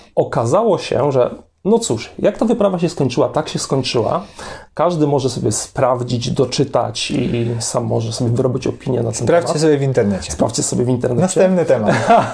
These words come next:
Speaker 1: <laughs> Natomiast okazało się, że fala hejtu skierowana przeze mnie w kierunku pana Marcina Miotka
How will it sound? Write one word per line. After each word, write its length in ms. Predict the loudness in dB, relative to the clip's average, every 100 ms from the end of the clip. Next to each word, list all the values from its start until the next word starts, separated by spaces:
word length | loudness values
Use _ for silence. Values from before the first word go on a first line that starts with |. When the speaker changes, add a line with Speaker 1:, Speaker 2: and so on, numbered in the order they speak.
| 2 0
Speaker 1:
<laughs> 480 | -2 -2 -2 -2 0
Natomiast 840 | 2 2 2 2 2 2 -2 -4
okazało 460 | -2 2 2 2
się, 140 | 2 2
że 180 | 0 0
fala 260 | 0 0 2
hejtu 460 | 2 2 0 -4 -4
skierowana 680 | -4 -2 0 0 -2 -4 -8 -18 -20 -20 -4
przeze 260 | 2 2
mnie 120 | 2
w 80 | 0
kierunku 340 | 0 0 -2 -2
pana 280 | 0 0
Marcina 360 | 0 -2 0 0
Miotka 500 | 2 2 0 -4